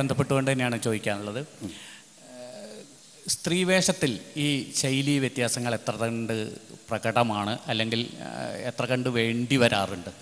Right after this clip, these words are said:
Speaker 1: ഈ മാറ്റങ്ങൾ? ഇപ്പോൾ കലാമണ്ഡലത്തിലാണ് പഠിച്ചതെന്നുള്ളതുകൊണ്ട് തെക്കൻ കളരിയാണെങ്കിലും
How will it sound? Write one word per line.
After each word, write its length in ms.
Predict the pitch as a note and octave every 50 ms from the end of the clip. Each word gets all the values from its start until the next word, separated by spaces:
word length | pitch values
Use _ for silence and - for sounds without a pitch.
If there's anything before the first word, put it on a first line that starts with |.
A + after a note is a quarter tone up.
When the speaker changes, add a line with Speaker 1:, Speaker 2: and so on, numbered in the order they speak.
| C3+ A#2+
Speaker 1:
ഈ 100 | A#2 A2+ - A2 G#2
മാറ്റങ്ങൾ? 480 | G#2+ A2 G#2+ - - A#2 A2+ A2+ A#2 A#2 - - - - - - - -
ഇപ്പോൾ 120 | - - - -
കലാമണ്ഡലത്തിലാണ് 680 | A2+ A2 A2+ A#2+ B2+ B2+ C3 - D3+ C3+ C#3 C3+ C#3 C3 C3+
പഠിച്ചതെന്നുള്ളതുകൊണ്ട് 760 | A#2 A#2+ - - C#3 C3+ C3 C3 B2+ B2+ A#2+ A#2 A2+ A2 B2+ - - - - - - - - - - - - - - - - - - - -
തെക്കൻ 260 | A#2 - C3+ B2+ B2+
കളരിയാണെങ്കിലും 720 | A#2+ A#2 A#2+ B2 C3+ C#3 B2+ B2 B2 A#2+ A2+ A#2+ B2 D#3+